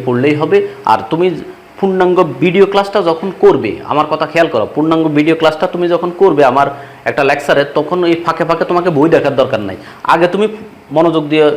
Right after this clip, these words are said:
ভিডিও ক্লাস কমপ্লিট করে ফেলবে, তারপরে তুমি বই দেখলে দেখবে যে সব বুঝে ফেলছো। অতএব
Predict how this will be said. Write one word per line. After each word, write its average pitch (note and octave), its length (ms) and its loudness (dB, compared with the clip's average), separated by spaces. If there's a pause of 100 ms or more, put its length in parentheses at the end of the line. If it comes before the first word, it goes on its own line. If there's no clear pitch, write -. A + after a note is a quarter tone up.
(240)
ভিডিও D3+ 220 0
ক্লাস D3+ 240 -2
কমপ্লিট D#3+ 360 0
করে C3 120 2
ফেলবে, G2+ 280 -4 (280)
তারপরে E3+ 320 2
তুমি F#3+ 180 0
বই D#3 220 2
দেখলে D3+ 240 -2
দেখবে C#3 260 -2
যে C3 80 -2
সব C3 280 -4
বুঝে A2 220 -8
ফেলছো। - 260 -14 (560)
অতএব D3+ 220 0